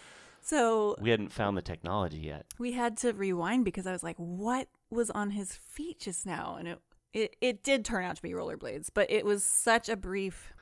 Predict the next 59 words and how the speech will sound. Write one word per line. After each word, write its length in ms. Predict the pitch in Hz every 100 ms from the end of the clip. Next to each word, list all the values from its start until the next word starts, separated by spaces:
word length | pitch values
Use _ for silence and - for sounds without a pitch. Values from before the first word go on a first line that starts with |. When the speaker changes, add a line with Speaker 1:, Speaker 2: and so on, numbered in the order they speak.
| _ - -
Speaker 1:
scene. 720 | - - 202 180 170 175 180 - _ _ -
I 120 | 202
don't 140 | 202 175
know. 100 | 160
It 20 |
was 180 | 175 202 -
odd. 380 | 196 165 156 156
You're 140 | 208
right. 220 | 190 160 -
It 100 | 180
was, 220 | 190 185
Speaker 2:
It 0 |
was 100 | 185
Speaker 1:
it 40 |
was 120 | 214
a 20 | 220
Speaker 2:
odd. 60 |
Speaker 1:
little 160 | 226 220
odd, 280 | 202 190 180
but 120 | 190
it 140 | 190 185
did 300 | 208 196 180 _
sort 300 | - 202 196
of 180 | 190 170
fit 280 | - 185 165
with 100 | 170
his 180 | 160 160
<laughs> 100 | -
character, 420 | - 254 233 -
Speaker 2:
Sweet 80 | 180
Speaker 1:
though. 240 | 170 170 -
Speaker 2:
Brian. 500 | 160 151 151 160 160 -
Speaker 1:
<laughs> 160 | - -
I 80 | 269
know. 380 | 240 - - - - - - - _
Sweet 340 | - - 240 196
Brian. 380 | 180 175 165 185
His 180 | 208
hair's 240 | 196 180 170
a 100 | 160
fucking 540 | - 180 165 165 165
mess. 240 | 170 165 170
I 100 | 170
love 240 | 165 165
Speaker 2:
Oh, 40 | 165
Speaker 1:
it. 140 | -
Speaker 2:
yeah. 320 | 92 185 170
Speaker 1:
I 120 | 190 262
love 240 | 269 262
it. 140 | 180 -
I 60 |
love 220 | 190 202 165
it. 100 | -
Speaker 2:
It's 120 | -
an 100 | 113
odd 240 | 82 87
choice 380 | - 82 78 -
as 140 | 78
well. 420 | 80 80 78 78